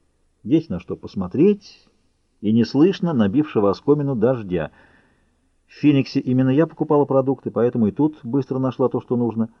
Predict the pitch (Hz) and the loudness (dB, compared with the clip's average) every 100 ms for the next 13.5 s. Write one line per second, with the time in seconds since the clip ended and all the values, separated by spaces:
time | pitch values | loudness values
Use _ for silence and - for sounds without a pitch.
0 | _ _ _ _ _ - - _ _ _ | _ _ _ _ _ -20 -20 _ _ _
1 | _ _ _ - 120 139 - 110 - - | _ _ _ 0 4 4 2 -2 -6 0
2 | 151 180 175 175 - - 104 131 135 110 | 2 2 4 2 0 -6 0 4 4 6
3 | 120 123 117 120 110 143 - - 104 110 | 4 6 4 4 4 2 0 -6 -2 2
4 | 113 120 - 117 113 87 78 - - _ | 4 4 2 -2 -2 -6 -6 -14 -20 _
5 | _ _ - 80 - 123 127 - 117 120 | _ _ -12 -10 -4 -6 -6 -4 -2 0
6 | 120 127 170 151 98 92 82 76 - _ | -2 -2 -6 -6 -4 -4 -4 -8 -14 _
7 | _ _ _ _ _ _ _ 110 117 135 | _ _ _ _ _ _ _ -6 0 2
8 | 143 165 - 147 123 135 120 123 131 117 | 2 0 0 0 2 2 4 2 2 0
9 | 110 107 104 117 120 165 170 - _ _ | 0 0 0 0 4 4 2 -2 _ _
10 | _ _ _ _ _ _ _ 110 113 123 | _ _ _ _ _ _ _ -2 2 2
11 | - 127 113 107 92 101 - 180 180 - | 2 4 4 4 2 -2 2 2 2 -2
12 | - - 113 107 113 107 104 110 135 113 | -6 -4 -2 2 2 2 2 2 2 0
13 | 104 107 87 76 | 0 -4 -4 -10